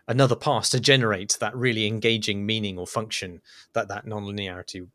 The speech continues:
w-, would serve. Um, and whereas the, here they have, like, loads of different, each quite shallow, but, but loads of them, uh, ways of,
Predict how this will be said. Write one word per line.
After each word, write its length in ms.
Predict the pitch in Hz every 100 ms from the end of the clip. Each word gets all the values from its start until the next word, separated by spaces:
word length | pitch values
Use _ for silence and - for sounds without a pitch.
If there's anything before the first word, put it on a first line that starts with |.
| _
w-, 160 | 127 113 113
would 140 | 104
serve. 360 | - 135 98 - - - - 113
Um, 200 | 110 117
and 180 | 135 139 143
whereas 300 | 165 151 139
the, 160 | - _
here 240 | - 185 190
they 140 | 139
have, 180 | 110 135
like, 220 | 127 120
loads 500 | 123 156 175 175 135
of 180 | 120 -
different, 580 | 147 135 - 92 101 - _ _ _
each 260 | 247 269 -
quite 220 | 202 180
shallow, 640 | - 175 160 135 101 95 127 _
but, 380 | 127 - 139 135
but 140 | 147
loads 440 | 135 156 165 143 156
of 260 | 160 127
them, 220 | 95 92 - - - -
uh, 60 | -
ways 520 | - 170 135 123 107 -
of, 360 | 110 101 -